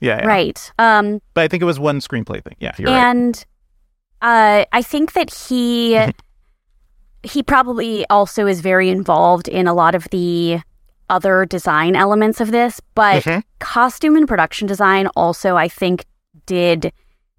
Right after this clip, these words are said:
Speaker 2: eighty percent of the storytelling for this movie.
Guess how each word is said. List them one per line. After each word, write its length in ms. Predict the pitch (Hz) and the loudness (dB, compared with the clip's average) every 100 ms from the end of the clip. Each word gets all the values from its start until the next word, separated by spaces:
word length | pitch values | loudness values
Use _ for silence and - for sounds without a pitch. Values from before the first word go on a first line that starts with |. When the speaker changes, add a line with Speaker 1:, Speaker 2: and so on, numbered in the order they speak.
| _ _ - | _ _ -8
Speaker 2:
eighty 280 | 202 185 185 | -2 0 0
percent 380 | - 170 185 180 | -2 -2 0 0
of 80 | 160 | -2
the 80 | |
storytelling 720 | 165 - 170 170 190 170 175 180 | -6 -2 0 0 0 0 0 -4
for 580 | - 175 165 175 180 - | -4 0 2 4 2 0
this 200 | 175 - | -6 -2
movie. 460 | 160 175 262 320 | -2 0 0 2